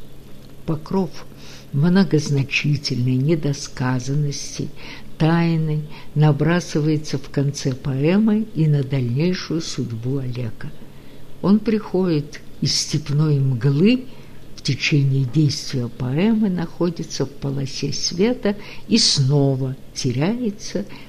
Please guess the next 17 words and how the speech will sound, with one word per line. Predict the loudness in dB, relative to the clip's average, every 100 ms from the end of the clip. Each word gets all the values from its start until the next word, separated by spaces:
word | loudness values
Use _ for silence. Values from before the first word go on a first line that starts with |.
| -6
в | -2 2
неведомой | 4 4 4 2 2 2 0 0 -2 -6 -10 -12 -6
таинственной | -4 0 2 2 0 -6 -2 0 0 -4 -4 -8
мгле. | -8 -4 -2 -2 -4 -12 -16 -16 -16 -14 -10 -2
Настала | 0 0 -2 -4 -2 -2 -2 0
ночь, | 2 2 -2 -10 -10 -12 -16 -16 -14 -10
в | -8
телеге | 2 6 8 8 8 4
темной | 2 4 4 4 4 4 2 0
огня | -2 0 0 2 2
никто | 2 0 -4 -6 -2 -2
не | -2
разложил, | -2 -4 -6 -4 -4 -2 -2 -2 -6 -16 -18 -18 -20 -20 -20 -2
никто | 6 8 8 4 0 0 0
под | 0 -2 -2
крышей | -4 2 6 6 4 0 0 0
подъемной | 0 -2 -2 -4 0 0 0 0 0 -2 -4